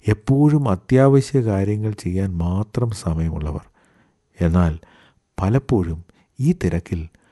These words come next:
പ്രധാനപ്പെട്ട കാര്യം ചെയ്യാൻ നാം മറക്കും, അഥവാ അത് മാറ്റിവെക്കും. ദാനിയേലിനെ പോലെ തിരക്കുണ്ടായിരുന്ന ഒരു വ്യക്തിക്ക് മൂന്ന് പ്രാവശ്യം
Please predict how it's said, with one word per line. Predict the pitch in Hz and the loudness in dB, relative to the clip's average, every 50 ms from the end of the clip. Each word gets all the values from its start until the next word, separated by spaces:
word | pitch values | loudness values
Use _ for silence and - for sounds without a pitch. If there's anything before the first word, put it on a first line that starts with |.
| _ _ _ _ - | _ _ _ _ -4
പ്രധാനപ്പെട്ട | 95 95 95 - - 110 151 170 185 190 190 196 - 190 175 - | -2 -2 -2 -4 -2 0 2 2 2 2 0 0 -2 -2 0 0
കാര്യം | 175 147 113 110 107 107 104 95 | 0 2 2 0 0 -2 -4 -4
ചെയ്യാൻ | 95 85 82 85 87 85 80 | -4 -4 -2 -2 -4 -4 -4
നാം | 78 78 80 85 82 | -6 -6 -6 -6 -6
മറക്കും, | 78 78 71 82 - - - - - _ _ _ _ - | -6 -6 -6 -6 -8 -12 -14 -18 -18 _ _ _ _ -12
അഥവാ | 87 85 - - 90 87 85 80 85 - _ _ _ _ _ _ | -12 -10 -6 -4 -2 -2 -2 -2 -4 -8 _ _ _ _ _ _
അത് | - 104 123 | -4 -2 0
മാറ്റിവെക്കും. | 143 156 160 185 190 202 196 120 82 - - 85 - _ _ _ _ _ _ _ _ _ - - _ _ _ _ _ | 2 2 2 2 4 2 2 2 0 -2 -4 -8 -8 _ _ _ _ _ _ _ _ _ -20 -20 _ _ _ _ _
ദാനിയേലിനെ | 104 92 87 87 95 117 147 160 170 165 160 160 165 160 156 160 147 - | -6 -2 0 0 2 2 4 4 4 4 4 4 4 4 4 2 2 0
പോലെ | - 151 147 147 147 143 151 147 | 0 2 4 4 4 4 2 2
തിരക്കുണ്ടായിരുന്ന | - - 107 107 113 107 - 117 104 107 104 104 104 107 107 101 101 | 0 0 0 0 0 0 -2 -4 -2 -2 -2 0 -2 -2 -4 -4 -4
ഒരു | 95 92 90 90 | -4 -4 -4 -4
വ്യക്തിക്ക് | 82 80 76 - - 95 92 - - 85 78 80 - _ _ _ _ _ _ _ _ - | -6 -8 -8 -6 -6 -8 -8 -8 -8 -10 -10 -10 -14 _ _ _ _ _ _ _ _ -8
മൂന്ന് | 90 95 95 101 117 139 160 165 170 | -6 -4 -2 0 0 0 2 2 0
പ്രാവശ്യം | 135 - 113 110 107 104 104 101 - 117 110 107 | 0 0 0 0 0 0 -2 -2 -4 -4 -6 -4